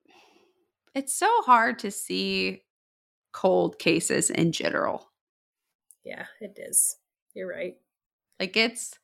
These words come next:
Speaker 1: I think about, like, our families, like, friends,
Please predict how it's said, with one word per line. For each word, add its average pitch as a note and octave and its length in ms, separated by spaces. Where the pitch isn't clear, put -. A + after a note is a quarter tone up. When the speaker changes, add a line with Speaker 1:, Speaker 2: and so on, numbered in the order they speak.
Speaker 1:
I C4 100
think F4 220
about, E4 120
like, A#3 160
our G3 220
families, G#3 640
like, D#3+ 200
friends, G#3 600